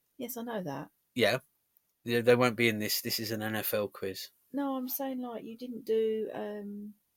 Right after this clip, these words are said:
Speaker 1: Dallas Cowboys or
Speaker 2: We did. We had the Dallas
Speaker 1: Did you?
Speaker 2: Cowboys in the N F C East. Um, you called them the Saint Louis Stars.
Speaker 1: Oh, okay.
Speaker 2: <laughs> That is the end of
Speaker 1: Or
Speaker 2: Miss
Speaker 1: the Pittsburgh Steelers.
Speaker 2: You did. You got that correct.
Speaker 1: Did I do that? Oh, okay.
Speaker 2: Yeah.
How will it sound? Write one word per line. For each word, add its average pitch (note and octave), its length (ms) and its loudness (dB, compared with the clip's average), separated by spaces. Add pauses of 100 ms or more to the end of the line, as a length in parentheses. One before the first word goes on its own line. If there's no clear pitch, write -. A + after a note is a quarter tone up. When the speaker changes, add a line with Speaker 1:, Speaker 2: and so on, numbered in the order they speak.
Speaker 1:
Dallas A3 320 -6
Cowboys D#3+ 760 -4
or D#3 400 -6
Speaker 2:
We C3 140 6
did. B2+ 300 8
We B2 80 6
had C3 120 4
the - 60 -10
Dallas C#3+ 240 8
Speaker 1:
Did - 100 0
you? D3 60 10
Speaker 2:
Cowboys C#3 320 8
in C3 80 4
the C3 60 8
N B2+ 120 6
F A#2+ 100 2
C A#2+ 260 2
East. C#3+ 420 4
Um, A#2+ 200 6
you C3+ 140 8
called C#3 300 4
them B2+ 140 2
the B2 80 4
Saint B2+ 300 4
Louis C#3 300 8
Stars. A2 680 6 (920)
Speaker 1:
Oh, A#3 240 -6 (120)
okay. F#3+ 220 -10 (1300)
Speaker 2:
<laughs> - 80 2 (2000)
That E3 380 12 (300)
is D#3 140 6
the D#3 140 8
end D#3 200 10
of C#3+ 80 2
Speaker 1:
Or D#3+ 60 4
Speaker 2:
Miss D3+ 160 8
Speaker 1:
the - 60 2
Pittsburgh E3 380 0
Steelers. D#3 600 -6
Speaker 2:
You D#3+ 140 4
did. F3+ 240 4
You C#3 60 0
got D#3+ 140 8
that D3 160 6
correct. D#3+ 480 6
Speaker 1:
Did C#4 80 -4
I C#4 40 -8
do - 40 -12
that? C4 160 -12
Oh, A3+ 180 -12
okay. G3+ 140 -16
Speaker 2:
Yeah. A#2 260 6